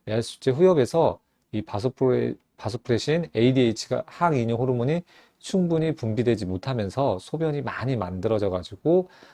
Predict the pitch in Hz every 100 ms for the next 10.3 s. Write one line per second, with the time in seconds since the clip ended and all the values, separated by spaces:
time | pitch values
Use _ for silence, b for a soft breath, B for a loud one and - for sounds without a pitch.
0 | B - 90 90 117 113 98 107 143 143
1 | 135 98 90 - 95 113 123 113 98 98
2 | 90 - 82 80 - _ _ _ _ _
3 | _ _ _ _ _ B B B B B
4 | B 139 147 147 139 107 123 160 156 151
5 | 147 139 - 147 160 123 113 120 143 139
6 | 101 98 101 110 - 175 127 117 120 123
7 | 113 87 - - 156 151 127 117 139 92
8 | 101 117 - - 123 107 110 123 - 185
9 | 165 135 113 107 107 107 95 90 85 90
10 | - 160 190